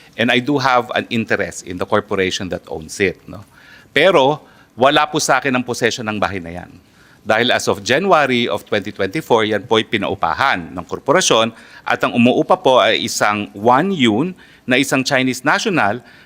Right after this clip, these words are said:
na siyang siya po ay pumirma sa contract of lease ay, ah, renequire siya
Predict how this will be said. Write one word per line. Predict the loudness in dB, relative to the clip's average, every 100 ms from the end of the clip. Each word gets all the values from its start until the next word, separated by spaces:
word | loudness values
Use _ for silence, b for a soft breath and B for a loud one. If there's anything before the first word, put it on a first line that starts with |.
| -2
na | 0
siyang | 0 0
siya | 0 0
po | 4 6
ay | 6 2
pumirma | 0 0 2 2 2 -2 -8
sa | -4
contract | 0 0 0 -6
of | -6
lease | -4 -4 -4 -4
ay, | 0 0 2
ah, | 4 2 2 -4
renequire | 0 0 0 0 2 2
siya | 0 -2